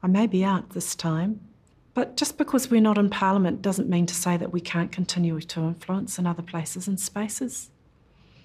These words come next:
You know, the days when I practiced, I talked about working in the District Court as a criminal lawyer.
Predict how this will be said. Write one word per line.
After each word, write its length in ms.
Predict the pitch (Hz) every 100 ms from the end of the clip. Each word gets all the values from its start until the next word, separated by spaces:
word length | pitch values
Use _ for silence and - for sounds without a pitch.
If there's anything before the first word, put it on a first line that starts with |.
| -
You 140 | 233
know, 160 | 220 220
the 120 | 220
days 360 | 226 240 247 226
when 80 |
I 100 | 196
practiced, 720 | 185 - 180 - 160 - - 170
I 60 |
talked 280 | 160 226 220
about 300 | 180 160 -
working 300 | 170 165 170
in 100 | 151
the 80 | 147
District 380 | 151 - 151 -
Court 200 | 165 151
as 120 | 139
a 40 |
criminal 400 | 147 165 165 160
lawyer. 420 | 147 143 151 170